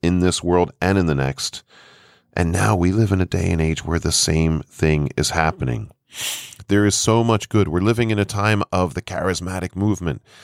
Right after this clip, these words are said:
People are getting it once again, just like in the early church. You know, in the early church, once again, there were those extremes. They're being persecuted, burned at the stake. And what are they doing?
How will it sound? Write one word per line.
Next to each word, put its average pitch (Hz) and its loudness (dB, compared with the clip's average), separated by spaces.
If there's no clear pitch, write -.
People 135 2
are 120 4
getting 110 2
it 95 0
once 82 -2
again, 80 -2
just 113 -4
like 120 0
in 107 2
the 98 2
early 98 2
church. - -2
You 101 0
know, 113 4
in 113 2
the 110 4
early 127 4
church, 147 -2
once 107 -2
again, - -8
there 87 0
were 87 0
those 87 0
extremes. 90 -2
They're 95 2
being 90 0
persecuted, 113 0
burned 117 2
at 110 -2
the - -2
stake. 110 0
And 92 -2
what 113 2
are 127 0
they 110 4
doing? 104 2